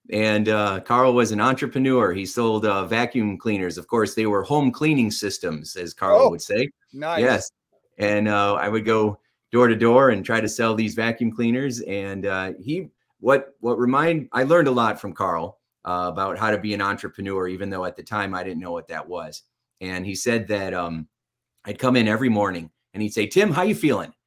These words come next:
Speaker 1: And I'd be like, "I'm all right." He's like, "No, you're fantastic." I'm like, "All right." I thought Carl was weird, right? And then every day he would do it. "How you feeling, Tim?" "Oh, I'm doing good."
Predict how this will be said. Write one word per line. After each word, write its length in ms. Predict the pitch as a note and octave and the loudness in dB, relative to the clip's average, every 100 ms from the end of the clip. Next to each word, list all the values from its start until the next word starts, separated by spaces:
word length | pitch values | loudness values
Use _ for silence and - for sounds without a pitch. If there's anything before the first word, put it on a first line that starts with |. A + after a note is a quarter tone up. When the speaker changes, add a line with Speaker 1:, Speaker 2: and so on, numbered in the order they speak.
| _ | _
Speaker 1:
And 100 | F#2 | -6
I'd 100 | G#2 | -4
be 80 | G#2 | 0
like, 200 | G#2+ G2+ | 0 0
"I'm 220 | A#2+ D3+ | -2 0
all 120 | C#3 G2 | 2 2
right." 300 | F2+ F#2+ - | 0 -4 -6
He's 140 | A2 A2 | -6 -2
like, 180 | G#2+ | 0
"No, 200 | B2 F#3 C3+ | 4 6 6
you're 180 | F2+ | 2
fantastic." 1300 | - F3 F#3 F#3 F#3 F3+ F3+ F3+ E3+ A2 - F#2 - _ _ G#2 | -4 2 4 4 2 2 0 0 0 0 -4 -8 -12 _ _ -6
I'm 100 | A2+ | -2
like, 300 | G#2+ - _ | -2 -4 _
"All 160 | E2 A2+ | -4 0
right." 420 | C#3+ C#3 C3+ C3+ | 2 2 2 0
I 100 | G2 | -4
thought 220 | A2+ A2 | -4 -4
Carl 240 | - A2 G#2+ | -2 0 0
was 160 | G2+ | 0
weird, 380 | A#2+ A2 F#2+ E2+ | 2 2 2 -2
right? 260 | F#2+ G#2+ A2+ | -2 0 -2
And 160 | G#2 | -2
then 240 | G#2+ A2 - _ - | -4 -4 -8 _ -2
every 180 | D3 F#3 | 0 2
day 160 | G3 F3+ | 2 2
he 120 | F3+ | 2
would 120 | E3 | 2
do 160 | E3+ D3 | 2 2
it. 100 | - | 2
"How 80 | |
you 140 | F#3 A3+ | -2 0
feeling, 280 | G#3+ F#3 C#3 | 0 0 2
Tim?" 340 | E3 F3 D#3+ - | 0 0 -2 -8
"Oh, 340 | C3 F3 F3 B2+ - _ _ | -2 2 2 0 -10 _ _
I'm 180 | - F#3+ | -2 2
doing 260 | E3+ F3+ D#3 | 4 4 4
good." 380 | D3+ D#3+ D#3 | 2 2 0